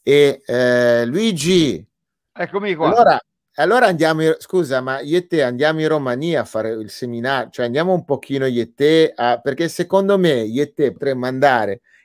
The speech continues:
Speaker 1: e poi da lì magari trovi un passaggio e vai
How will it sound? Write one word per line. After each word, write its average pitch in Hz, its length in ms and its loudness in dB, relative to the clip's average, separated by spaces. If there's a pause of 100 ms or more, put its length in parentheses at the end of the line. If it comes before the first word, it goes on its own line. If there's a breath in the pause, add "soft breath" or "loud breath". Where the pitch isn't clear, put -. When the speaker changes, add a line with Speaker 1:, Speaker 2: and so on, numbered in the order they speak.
(120 soft breath)
Speaker 1:
e 135 80 -2
poi 175 220 4
da 196 140 6
lì 196 240 0
magari 165 440 2
trovi 143 280 2
un 139 120 -8
passaggio 156 840 0
e 131 40 -2
vai 120 640 -4